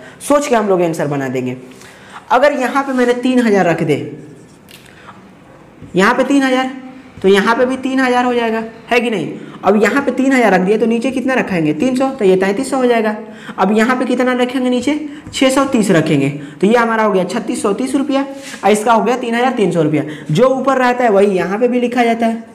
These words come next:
नहीं लिखा जाता है, लिखा जाता है। अब एक चीज़ देखिए, इस पे क्या होता है ना, इस पे ये निकाला जाता है रेशियो, तो इसका ये कितना percent है?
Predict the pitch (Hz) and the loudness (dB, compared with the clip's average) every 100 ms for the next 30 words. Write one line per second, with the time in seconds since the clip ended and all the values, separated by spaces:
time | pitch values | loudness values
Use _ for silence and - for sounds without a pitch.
0 | - - _ - _ - _ - - - | -20 -20 _ -20 _ -20 _ -20 -20 -20
1 | - 226 226 202 180 165 175 180 143 - | -2 2 2 2 0 2 2 2 -2 -8
2 | - - - 202 262 262 262 247 - - | -18 -4 2 4 4 2 0 -2 -6 -20
3 | - - - 233 254 285 294 247 185 180 | -18 -18 -4 -2 2 2 2 0 2 2
4 | 180 233 247 - - - - - - 247 | 2 2 -2 -10 -18 -20 -20 -10 -2 0
5 | 247 294 277 196 - 247 254 247 - 294 | 2 2 4 4 2 0 -2 -2 0 4
6 | 285 285 269 277 269 269 269 254 247 247 | 4 4 2 2 2 0 2 2 2 0
7 | 254 - - - - - 226 240 285 285 | -2 -4 -16 -20 -14 2 2 4 2 2
8 | 285 277 285 294 277 240 185 151 143 | 2 0 2 2 0 0 -2 -2 -4